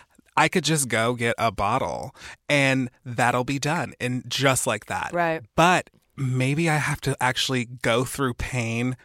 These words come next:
Speaker 1: feel these feelings, cry it out, you know, that's gonna take longer.
Speaker 2: Yes.
Speaker 1: But you know what? I'm gonna be more fulfilled, you know?
Speaker 2: Yes.
Speaker 1: And <laughs> moving through pain is such an, an, it's so stressful. I mean, I'm going through that right now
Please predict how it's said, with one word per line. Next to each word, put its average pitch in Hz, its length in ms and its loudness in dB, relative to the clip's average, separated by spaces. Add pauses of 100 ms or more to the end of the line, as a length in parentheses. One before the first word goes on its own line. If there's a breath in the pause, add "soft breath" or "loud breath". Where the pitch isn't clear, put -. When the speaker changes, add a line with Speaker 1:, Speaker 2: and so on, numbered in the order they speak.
Speaker 1:
feel 151 340 4
these 180 260 2
feelings, 127 540 4 (300 loud breath)
cry 143 380 4
it 160 140 2
out, 123 360 4 (400 loud breath)
you 143 120 0
know, 123 300 4 (640 loud breath)
that's 175 300 2
gonna 202 140 4
take 165 220 0
longer. 123 580 2
Speaker 2:
Yes. 160 220 -4
Speaker 1:
But 139 140 6
you 123 80 2
know 123 160 4
what? 127 160 4
I'm 131 80 0
gonna 135 120 0
be 123 260 -2
more 123 280 0
fulfilled, - 640 -6
you 143 260 0
know? 123 240 4
Speaker 2:
Yes. 131 180 0 (240)
Speaker 1:
And 139 220 -2
<laughs> - 0 -
moving 135 440 4
through 139 160 -2
pain 120 240 -6
is 104 120 -4
such - 360 0
an, 107 140 -8
an, 101 260 -8 (720 loud breath)
it's - 180 -2
so 127 240 4
stressful. 123 360 0
I 120 80 2
mean, 127 140 2
I'm 127 120 2
going 123 280 4
through 123 140 -2
that 110 160 0
right 98 160 -4
now 107 420 -2